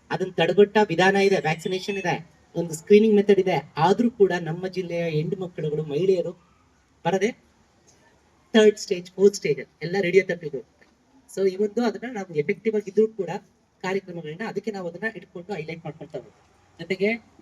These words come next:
ಆ, ಅದು ಏರಿಯಾದ, ಯಾಕಂದ್ರೆ ಗವರ್ನಮೆಂಟ್ ಅಲ್ಲಿ ಅವ್ರಿಗೆ ಗೊತ್ತಿರುತ್ತೆ ಪಿ ಎಂ ಎಸ್ ಎಂ ಎ ಪ್ರೋಗ್ರಾಮ್ ಒಂಬತ್ತನೇ, ಯಾಕಂದ್ರೆ ಅವ್ರ ಇಲ್ದೆ ನಾವೇನು ಮಾಡಕ್ಕಾಗಲ್ಲ. ಯಾಕಂದ್ರೆ ನಾವು ಸುಮ್ನೆ ಭಾಷಣ ಮಾಡ್ಬೋದು, but ಕೆಲ್ಸ ಮಾಡೋದೆಲ್ಲ ಗ್ರಾಸ್ ರೂಟ್ ಲೆವೆಲ್ ಆಶಾ ಕಾರ್ಯಕರ್ತರಿರ್ಬೋದು ಅಥವಾ ನಮ್ಮ ಶುಶ್ರೂಷಕಿಯ ವರ್ಗದವ್ರು ಇರ್ತಾರೆ.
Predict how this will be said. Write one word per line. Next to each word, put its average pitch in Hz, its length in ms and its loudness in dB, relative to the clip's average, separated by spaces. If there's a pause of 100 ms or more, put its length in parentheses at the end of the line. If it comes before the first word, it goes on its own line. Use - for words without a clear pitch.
(160)
ಆ, 170 320 2
ಅದು 175 260 -4
ಏರಿಯಾದ, 190 300 2
ಯಾಕಂದ್ರೆ 180 380 -6
ಗವರ್ನಮೆಂಟ್ 190 340 -2
ಅಲ್ಲಿ 185 220 -2
ಅವ್ರಿಗೆ 165 260 -4
ಗೊತ್ತಿರುತ್ತೆ 175 360 -6
ಪಿ 180 140 0
ಎಂ 175 120 0
ಎಸ್ 175 160 -8
ಎಂ 170 60 -10
ಎ 170 60 -6
ಪ್ರೋಗ್ರಾಮ್ 165 360 -6
ಒಂಬತ್ತನೇ, 165 380 -8
ಯಾಕಂದ್ರೆ 165 460 -6 (140)
ಅವ್ರ 180 200 2
ಇಲ್ದೆ 190 220 0
ನಾವೇನು 170 340 -4
ಮಾಡಕ್ಕಾಗಲ್ಲ. 160 540 -6
ಯಾಕಂದ್ರೆ - 220 -20
ನಾವು 147 120 -12
ಸುಮ್ನೆ 160 220 -12
ಭಾಷಣ 160 300 -2
ಮಾಡ್ಬೋದು, 170 420 -4
but - 100 -10 (180)
ಕೆಲ್ಸ 170 260 -4
ಮಾಡೋದೆಲ್ಲ 175 320 -4
ಗ್ರಾಸ್ 165 340 -4
ರೂಟ್ 190 160 -10
ಲೆವೆಲ್ 170 180 -4
ಆಶಾ 156 280 0
ಕಾರ್ಯಕರ್ತರಿರ್ಬೋದು 170 720 -8 (420)
ಅಥವಾ 214 380 0 (300)
ನಮ್ಮ 175 260 -4
ಶುಶ್ರೂಷಕಿಯ 185 520 -2
ವರ್ಗದವ್ರು 165 460 0
ಇರ್ತಾರೆ. - 240 -20